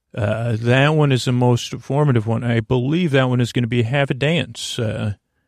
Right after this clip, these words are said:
like, uh, that, uh, figure, they seem to be reaching out and holding a dancing dress, uh, that a lot of us enjoy wearing.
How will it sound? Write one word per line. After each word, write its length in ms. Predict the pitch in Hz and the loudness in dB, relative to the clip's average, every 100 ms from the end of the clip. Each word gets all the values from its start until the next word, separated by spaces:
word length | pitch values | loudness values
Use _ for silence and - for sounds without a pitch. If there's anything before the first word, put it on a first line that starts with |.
| _ _ _ _ _ - | _ _ _ _ _ -8
like, 280 | 110 - 110 | -6 -4 -2
uh, 340 | 110 107 110 110 | -2 -2 -2 0
that, 260 | 113 113 120 | -2 -2 -4
uh, 140 | 110 | -4
figure, 600 | 107 - 120 110 113 110 | -4 -2 -2 0 -2 0
they 220 | 104 110 113 | 0 -2 -2
seem 320 | - 120 113 | -2 0 0
to 60 | |
be 160 | 110 110 | 0 0
reaching 640 | 107 117 120 - 127 113 | 0 0 0 -2 -2 0
out 640 | 110 107 107 113 - - - _ _ _ _ _ _ _ _ | 0 2 0 -2 -6 -14 -14 _ _ _ _ _ _ _ _
and 360 | 120 117 110 117 | -2 0 0 -2
holding 760 | 113 127 131 123 123 120 113 | -2 2 4 4 4 4 2
a 120 | 120 110 | 0 0
dancing 640 | 117 117 113 - 120 107 | 2 2 2 -2 -2 -2
dress, 640 | 110 113 110 120 - - | -2 0 0 -2 -4 -2
uh, 180 | 113 113 | -2 0
that 220 | 110 113 | -2 -2
a 40 | 110 | 0
lot 240 | 113 110 | 0 0
of 120 | 107 | -2
us 160 | 113 - | -4 -4
enjoy 440 | 113 - 113 110 | -4 -2 -2 -2
wearing. 1040 | 104 113 120 117 110 107 107 113 113 113 | -2 -2 2 4 2 2 0 -2 -2 -4